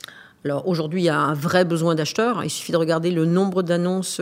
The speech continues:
qu'il y a. Euh, il y a des vrais besoins en catégorie manager, donc, euh, les patrons des acheteurs. Il y a des vrais besoins en acheteurs projet, oui.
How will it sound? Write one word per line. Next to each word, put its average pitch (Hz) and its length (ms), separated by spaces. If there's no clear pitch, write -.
qu'il 160 200
y 165 100
a. 226 360
Euh, 160 240
il 165 80
y 160 60
a 156 60
des 160 200
vrais 160 280
besoins 185 380
en 175 100
catégorie 170 480
manager, 165 440
donc, 165 260
euh, 160 40
les 151 140
patrons 185 520
des 160 200
acheteurs. 196 400
Il 202 60
y 170 40
a 160 40
des 147 160
vrais 165 340
besoins 185 500
en 170 120
acheteurs 165 300
projet, 170 420
oui. 170 320